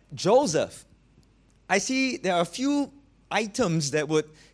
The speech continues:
characterize this, or at least describe this wake-up call. Joseph is not the only one. In fact, if you go through the Bible and you see when God begins to, um,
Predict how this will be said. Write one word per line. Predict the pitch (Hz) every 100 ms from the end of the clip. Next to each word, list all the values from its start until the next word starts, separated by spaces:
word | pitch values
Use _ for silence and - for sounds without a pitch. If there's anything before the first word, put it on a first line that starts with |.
| _
characterize | - 190 202 202 175 190 226 208
this, | 156 -
or | 156
at | 156
least | 196 143
describe | 156 - - 226 180 151
this | 170 160 -
wake-up | 143 160 160 160
call. | - 113 78 _ _ _ _ _ - - - _ - -
Joseph | 113 233 277 285
is | 226
not | 190 226 190
the | 190
only | 208 220
one. | 226 185 90 - _ _ _ _ _ -
In | 180
fact, | 185 247 180 -
if | 165 151
you | 240 233
go | 240 240
through | - 262 185
the |
Bible | 143 156 233 151 151
and | 160
you | 170
see | 170 233 226
when | 175 165
God | 139 202 254 185
begins | 156 165 214 214 -
to, | - 156 143 139 139 - - -
um, | 135 135 151